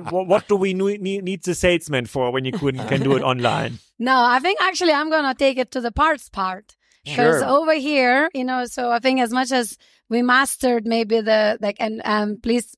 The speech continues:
Speaker 2: add something o-, from the digital in selling the car. And obviously during covid, we had to start selling cars online.
Speaker 3: Online.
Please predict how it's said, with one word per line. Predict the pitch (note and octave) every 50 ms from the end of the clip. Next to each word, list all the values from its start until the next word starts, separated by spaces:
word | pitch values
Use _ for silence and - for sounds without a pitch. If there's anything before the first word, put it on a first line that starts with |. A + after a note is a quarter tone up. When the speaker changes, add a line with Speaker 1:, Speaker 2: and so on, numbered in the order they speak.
| _ _ -
Speaker 2:
add | A3+ A3+ A#3 -
something | - - A#3+ A#3+ A3 A#3 A3 A3
o-, | - - - - - _ _ _
from | - A#3+ A3+
the | A3 A3
digital | G3 A3 A#3+ G#3 B3 A#3 - A#3+ A3 G#3+ G#3+ - -
in | A#3 A3 A3+ G#3+ G#3 F#3 - _ _ _
selling | - - - B3+ C#4 C#4+ C#4 B3+ A#3
the | A3+ G#3+
car. | - - A3 G#3 G#3 G#3 G#3+ A3
And | G#3+ G#3 G#3
obviously | G#3+ - G#3+ G#3 G#3+ G#3 - G#3+
during | F#3+ A3 A3 G#3+ G#3 G#3 F#3 - _ _ _ _
covid, | - B3+ B3 B3 B3 A#3+ G#3
we | A3 G#3+ G#3
had | G#3+ A3+ G#3+ -
to | A#3 G3+
start | - - A#3+ G#3+ G#3
selling | - - A3 G#3 G3+ G3+ G3+
cars | G#3+ G3+ G3+ G#3 G3+ -
online. | G3+ G3 G3 G3 G3+ G3 G3+ G#3 G#3
Speaker 3:
Online. | A3 A3 F3